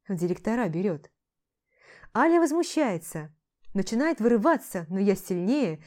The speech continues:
держу крепко, поворачиваю лицо к себе, целую в губы. Прижимается, сама целует, обнимает. Какая же глупенькая, боже мой.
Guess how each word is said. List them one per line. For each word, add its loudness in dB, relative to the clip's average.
держу 0
крепко, -4
поворачиваю -2
лицо -4
к -16
себе, -4
целую -4
в -6
губы. -6
Прижимается, -2
сама -6
целует, -6
обнимает. -6
Какая -4
же -6
глупенькая, -6
боже -6
мой. -10